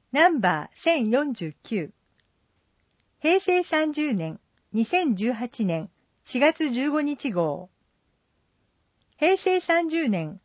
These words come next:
四月十五日発行。座間市市長室市政戦略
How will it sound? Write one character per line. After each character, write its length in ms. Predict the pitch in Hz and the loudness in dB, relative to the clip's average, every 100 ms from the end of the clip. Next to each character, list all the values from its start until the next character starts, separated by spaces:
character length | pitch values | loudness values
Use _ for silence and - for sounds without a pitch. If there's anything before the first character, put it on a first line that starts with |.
| _ _ - | _ _ -8
四 140 | 262 | 0
月 320 | 311 - 311 | 0 0 -6
十 180 | 262 330 | -2 0
五 140 | 339 | 0
日 260 | 285 196 - | 0 -2 -4
発 240 | - 165 _ | -10 -12 _
行。 380 | - 160 151 - _ _ _ _ _ _ _ _ - | -8 -6 -6 -10 _ _ _ _ _ _ _ _ 2
座 100 | 233 | 4
間 160 | 330 | 4
市 160 | 349 254 | 0 -8
市 100 | - | -8
長 200 | - 311 | -2 -2
室 380 | 285 - - 180 - | -2 -8 -10 -10 -8
市 160 | 202 | -8
政 280 | 202 320 339 | -2 -2 -2
戦 220 | 320 311 | -2 0
略 180 | 277 269 | 0 -2